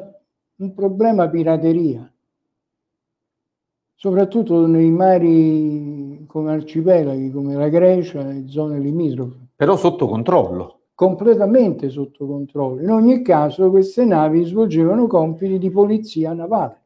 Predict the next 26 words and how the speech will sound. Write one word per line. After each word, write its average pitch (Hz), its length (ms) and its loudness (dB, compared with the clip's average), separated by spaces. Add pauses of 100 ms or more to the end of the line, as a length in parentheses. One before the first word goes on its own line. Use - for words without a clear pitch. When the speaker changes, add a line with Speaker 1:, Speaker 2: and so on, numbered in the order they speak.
(640)
Speaker 1:
ma 190 180 4
non 220 160 4
c'era 226 320 6
nessuna 196 540 0
minaccia 170 840 -4 (760)
per 175 160 0
l'impero, 160 600 0
perché 180 320 0
nemici 190 800 -2
all'interno 180 680 0
del 170 120 -4
Mediterraneo 185 880 0 (600)
non 190 120 -6
Speaker 2:
Non - 20 -4
Speaker 1:
ce 147 100 -2
Speaker 2:
ce 170 60 0
Speaker 1:
n'erano 180 240 0
Speaker 2:
n'erano 110 180 -4
Speaker 1:
più. 190 180 2
Speaker 2:
più. - 160 -18 (580)
Speaker 1:
Quindi 196 320 -2
Plinio 190 460 0
praticamente 185 840 -2
utilizza 185 680 0
queste 190 400 -2
navi, 143 500 -6